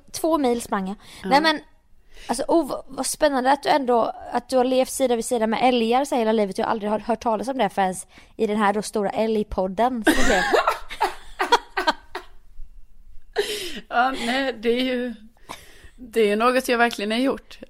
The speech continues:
Speaker 2: Alltså jag, jag vet inte vad jag ska säga,
Speaker 1: Alltså
Speaker 2: Sofia.
Speaker 1: älgen har ju präglat dig
Speaker 2: Jo,
Speaker 1: mer
Speaker 2: men
Speaker 1: än något annat djur.
Speaker 2: Det har den ju. Alltså jag vet ju när jag var liten, jag och Josefin, min kompis, vi, man bodde ju i friggeboden med sina kompisar. Då var det ju så att den där Sture stod och åt på en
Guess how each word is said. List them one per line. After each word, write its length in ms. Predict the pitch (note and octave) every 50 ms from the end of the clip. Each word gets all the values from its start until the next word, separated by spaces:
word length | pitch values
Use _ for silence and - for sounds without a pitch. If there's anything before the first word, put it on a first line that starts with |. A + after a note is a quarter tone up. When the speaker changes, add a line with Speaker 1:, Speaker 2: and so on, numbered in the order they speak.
| - -
Speaker 2:
Alltså 220 | A#3+ A3 - A3+
jag, 440 | A3 G#3+ G3+ F#3 F#3 F#3 F#3 G3 G3+ - _ - - - - -
jag 160 | - A3+ G#3+ G3+
vet 160 | G3+ G3+ -
inte 160 | A3 G#3+ A3+
vad 60 | A3+
jag 80 | A3+ -
ska 100 | - -
säga, 300 | - A3+ A3+ A#3 G#3 F3+
Speaker 1:
Alltså 160 | - - B3+
Speaker 2:
Sofia. 160 | - - F3
Speaker 1:
älgen 540 | G#3 C4 A#3+ A#3 G#3 A3 A3 A3 G#3+ A3+ A#3+
har 80 | B3+ B3+
ju 80 | B3+
präglat 600 | B3+ - - - D4+ D#4 D#4 C4+ A#3+ A3+ C4+ C#4
dig 360 | - C#4+ A3 G3+ G3+ - - _
Speaker 2:
Jo, 280 | - G#3 A3 G3+ A#3+ A#3+
Speaker 1:
mer 100 | B3 A3
Speaker 2:
men 100 | G#3 A3
Speaker 1:
än 100 | A3 A3
något 220 | G#3+ G#3 - -
annat 280 | E4 D#4+ C4 A#3 A#3 A3+
djur. 260 | G#3 F#3 F#3 F#3 - - -
Speaker 2:
Det 140 | F3 G3
har 360 | F3 F3 F3+ C4 D#4 E4+ B3+ F3
den 160 | D3+ D3+ D#3+
ju. 80 | D#3+ F3+
Alltså 320 | - - - G#3 - A3
jag 220 | A3 A3 G3 D#3+ D#3+
vet 240 | F3 F3 - -
ju 40 | F#3+
när 80 | G#3+ B3
jag 100 | C4 B3+
var 80 | A#3 A#3
liten, 480 | A#3+ B3 C4 B3+ - - G3+ G3+ G#3+ G#3+
jag 160 | A#3+ A3+ G#3
och 80 | G3+ G#3
Josefin, 580 | G#3 G#3 G3 - G#3+ - - G#3+ F#3+ F#3 F#3+ G3
min 100 | G#3 G#3
kompis, 460 | - G#3+ F#3 F3+ - F#3 F#3 F3 F3
vi, 260 | G3 G3 F#3 F#3 F3
man 180 | F3+ F#3+ F#3+ F3+
bodde 220 | G#3 G#3 F3 F#3
ju 60 | F3
i 40 | E3+
friggeboden 600 | - - A3 G#3+ E3 E3+ D#3+ E3+ D#3+ D#3+ F3 F3+
med 100 | F#3 F3+
sina 140 | - F#3+ G3
kompisar. 520 | F#3+ - F3+ - - - - E3 - D#3 E3
Då 140 | - D3
var 280 | D3+ G#3 C#4+ C4+ A3+ A3
det 60 | A#3+
ju 100 | C4 C#4+
så 160 | C#4 - F#3
att 180 | D#3+ F#3 F#3+ -
den 100 | G3+ G3+
där 100 | F#3 E3+
Sture 600 | E3 - - - G3+ G#3+ G#3 G#3 G#3 F3 D#3+ D#3
stod 340 | D#3+ - - G3 F3 E3 -
och 160 | F3 - -
åt 400 | A#3 E3+ C3+ D3+ E3+ - - -
på 120 | - A3+ A3+
en 160 | A#3+ B3+